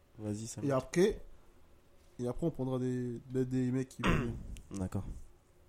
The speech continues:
Speaker 1: Ça va être quoi, que du poulet ?
Speaker 2: Poulet, burger, côte. Et après, en soum soum, sans forcément avoir Ange Kidjo dans, dans, dans, dans l'équation, on va développer des sushis. Et plein d'autres choses.
Speaker 1: Ouais.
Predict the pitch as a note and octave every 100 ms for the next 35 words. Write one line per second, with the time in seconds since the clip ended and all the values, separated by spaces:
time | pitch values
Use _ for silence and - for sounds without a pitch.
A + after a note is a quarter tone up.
0 | - - G#2 - A#2+ B2 A2 - D3+ F3+
1 | - - - - - - - - - D3
2 | C#3+ C#3 A#2+ C#3 C3+ C3 - - - -
3 | - - - - - - - - - -
4 | - C#3+ C#3+ - - - - - - -
5 | - - - - G#3 - C3+ - E3 D3
6 | F3 F3+ D#3+ - D#3 D3+ - - - -
7 | - - D#3+ C#3+ C#3 C#3+ C#3+ A#2+ A#2+ C#3
8 | C#3 C3 C3 B2 B2 A#2+ B2 B2 A#2+ A#2+
9 | A#2+ B2 B2 B2+ - D#3+ - - - -
10 | B2 B2 B2 B2+ A#2+ C3 C3+ B2 - -
11 | - - - - - - - - - -
12 | - C3+ C3 C#3+ C3+ C3+ - A#2+ - A#2
13 | G#2